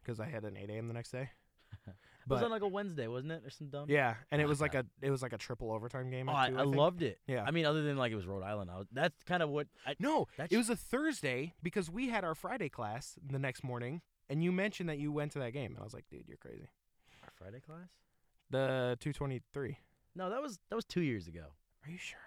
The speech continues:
Speaker 2: Yeah, dude, swear to God, that was two years ago. <laughs> Promise.
Speaker 1: Ah, okay.
Speaker 2: That's crazy, though, isn't it? Time flies.
Speaker 1: I definitely had a class the next day. That's why I left.
Speaker 2: Yeah.
Speaker 1: But
Speaker 2: But, yeah, that was a crazy overtime game.
Speaker 1: shout out C M U. Fire up.
Speaker 2: Yeah, so C M U ben-, men's basketball,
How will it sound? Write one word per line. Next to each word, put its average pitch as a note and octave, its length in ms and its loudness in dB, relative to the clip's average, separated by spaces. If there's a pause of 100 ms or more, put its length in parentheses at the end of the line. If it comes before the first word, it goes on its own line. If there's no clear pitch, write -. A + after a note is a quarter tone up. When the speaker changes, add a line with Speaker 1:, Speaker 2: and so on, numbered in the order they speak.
(100)
Speaker 2:
Yeah, E2+ 180 -10
dude, D#2 180 -14
swear E2+ 180 -16
to D#2+ 60 -14
God, D2 200 -16
that D#2 60 -18
was D#2+ 80 -18
two - 120 -18
years D#2 180 -16
ago. D#2+ 160 -14
<laughs> - 40 -20 (680)
Promise. C3 300 2
Speaker 1:
Ah, - 320 -14
okay. A2+ 160 -8 (260)
Speaker 2:
That's B2+ 100 -8
crazy, G3+ 300 0
though, B2 160 0
isn't D#3 140 -2
it? D#3 100 -8
Time D3 260 -2
flies. D#3 300 -2
Speaker 1:
I - 20 2
definitely E3+ 340 2
had C3+ 140 0
a D3 60 -4
class A#2 280 -6
the A2 40 -10
next G2 200 -10
day. G#2+ 100 -2
That's A#2 180 -2
why G#2+ 120 2
I - 20 -2
left. F#2+ 320 -4
Speaker 2:
Yeah. A2+ 140 -4 (180)
Speaker 1:
But G#2+ 200 -2 (120)
Speaker 2:
But, D3 160 2
yeah, F3 260 2
that C3+ 160 0
was E3+ 180 0
a C3 60 -6
crazy G#2 260 -6
overtime E2 380 -12
game. - 180 -14 (140)
Speaker 1:
shout F#3+ 220 4
out C#3 140 4
C A#2+ 160 -2
M A2+ 100 -2
U. A2 100 -4
Fire G#2+ 320 -4
up. G2 100 -8
Speaker 2:
Yeah, C#3 260 0
so C3+ 360 0
C C3+ 160 -4
M D#3+ 80 0
U D3+ 100 0
ben-, C#3 300 2
men's C3 220 0
basketball, C#3+ 640 0